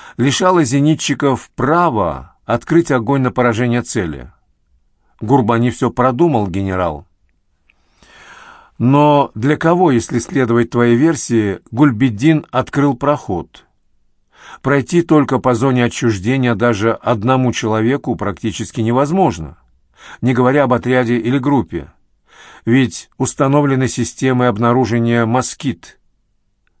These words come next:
Кто может воспользоваться этим проходом? Люди Гурбани.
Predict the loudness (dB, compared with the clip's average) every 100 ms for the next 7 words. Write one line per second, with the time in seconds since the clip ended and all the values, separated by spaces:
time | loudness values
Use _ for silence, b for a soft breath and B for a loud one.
0 | _ _ -16 -4 2 4 4 0 -2 -2
1 | -2 0 0 2 0 -2 -4 -4 -4 -4
2 | -6 -4 -4 -2 -4 -4 -6 -8 -12 -20
3 | _ _ _ _ _ _ _ _ _ _
4 | -6 0 2 2 2 2 2 0 -4